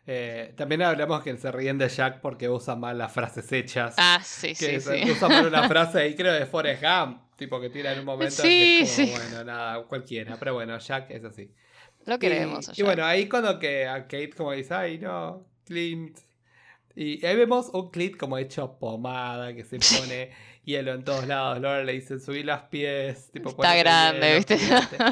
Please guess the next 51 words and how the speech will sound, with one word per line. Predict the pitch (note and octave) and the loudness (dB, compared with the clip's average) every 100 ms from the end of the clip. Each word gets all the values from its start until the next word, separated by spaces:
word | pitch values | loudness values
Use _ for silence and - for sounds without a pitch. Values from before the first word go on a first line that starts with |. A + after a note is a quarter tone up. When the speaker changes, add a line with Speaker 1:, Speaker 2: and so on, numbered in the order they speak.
| - | 2
Speaker 2:
<laughs> | G3+ | -2
Speaker 1:
Y | F3+ | -2
eso | G#3 A#3 | -2 -2
sí | G#3+ | -2
me | D#3+ | 0
hizo | D#3+ | -2
acordar | C#3+ C#3 C#3 C#3 | -2 -2 0 -2
un | C#3 | -4
poco | C#3+ C#3 C#3+ | -6 -4 -4
al | C3+ | -4
Clint | C#3 C#3 C#3 | -8 -8 -6
del, | C3 B2 B2 | -6 -6 -6
del | B2 | -6
cómic | B2 C3 B2+ | -4 -6 -6
de | B2 A#2+ | -8 -8
Frank | C3 B2+ - | -8 -10 -12
Yaya, | - B2 B2 B2+ C3 C3+ | -12 -10 -8 -10 -8 -10
como | A#2+ A2+ | -10 -14
que | A2+ | -8
todo | D#3 | -2
el | F3+ | -2
tiempo | E3+ G3 F#3 | -2 -4 -4
está | B2+ D3+ | -2 -4
como | D3+ C3 A#2+ | -4 -6 -8
que | A#2 | -4
lo | B2+ | -4
hace | C3 D3 | -2 -4
en | A#2 A#2 | -4 2
bosta. | C3+ C3+ - - B2 B2+ - - D3+ | 4 4 -4 -6 -6 -6 -10 -16 -10
Y | |
Speaker 2:
Sí. | C#3+ C3 | -2 4
Speaker 1:
está | A3+ C4+ D4 C4+ | 6 6 6 4
cansado | A#3+ G#3 D#3+ D3+ D3+ | 2 -2 -2 -2 -2
y | C3 | -6
está | D3+ D3 | -2 -2
harto. | D3+ | -2
Y | C#3 | -8
te, | C#3 C#3 | -10 -8
y | F3+ | -6
eso | G3+ | -6
te | F#3 D#3+ | -6 -6
muestra | E3 F3+ | -4 -4
un | E3 | -4
poco | D#3+ F3 | -2 -2
de | D#3 | -2
la | C3+ | -4
humanidad | B2+ B2 B2 C#3+ E3 | -6 -8 -6 -4 -4
que | C3+ | -6
tiene | A#2+ A2+ A#2 | -12 -10 -10
él, | A2 | -10
¿no? | A2+ C3 E3 | -10 -12 -12